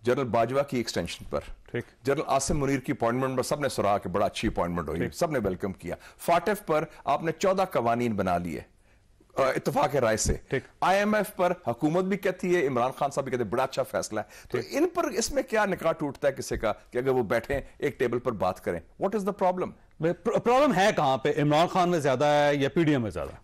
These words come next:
Speaker 1: अभी तो दोनों जगह प्रॉब्लम है ना।
Speaker 2: दोनों, ठीक। डेडलॉक।
Speaker 1: और ए-, एक और मुझे बात बड़ी इंटरेस्टिंग की पेशावर में, कहते हैं, "शाह साहब, आप लोग बात करते हैं कबायली, हम कबायल जरूर हैं, लेकिन कबायली सोच इस्लामाबाद में है।"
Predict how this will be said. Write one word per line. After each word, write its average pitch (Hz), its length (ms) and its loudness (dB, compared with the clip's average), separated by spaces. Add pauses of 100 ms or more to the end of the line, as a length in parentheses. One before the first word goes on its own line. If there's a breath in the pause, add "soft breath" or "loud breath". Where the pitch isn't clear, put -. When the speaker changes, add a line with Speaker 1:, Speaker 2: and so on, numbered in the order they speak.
Speaker 1:
अभी 214 140 0
तो 226 100 0
दोनों 185 300 2
जगह 156 180 0
प्रॉब्लम 87 320 -2
है 80 60 -8
ना। 76 80 -8
Speaker 2:
दोनों, 110 500 -4
ठीक। 101 200 -8
डेडलॉक। 165 280 4
Speaker 1:
और 190 240 0
ए-, 143 220 2
एक 175 160 2
और 220 220 4
मुझे 185 240 2
बात 143 280 0
बड़ी 151 140 0
इंटरेस्टिंग 143 420 -6
की 135 100 -8
पेशावर 113 360 0
में, 110 160 -4
कहते - 400 -14
हैं, 349 80 -2
"शाह 220 200 0
साहब, 233 200 0
आप 190 140 2
लोग 185 180 0
बात 117 220 2
करते 156 280 -4
हैं 147 100 -4
कबायली, 120 520 0
हम 120 300 0
कबायल 113 340 2
जरूर 127 280 2
हैं, 107 180 0 (280 loud breath)
लेकिन 160 140 -2
कबायली 175 440 2
सोच 180 260 0
इस्लामाबाद 117 560 0
में 92 140 -8
है।" 64 280 -16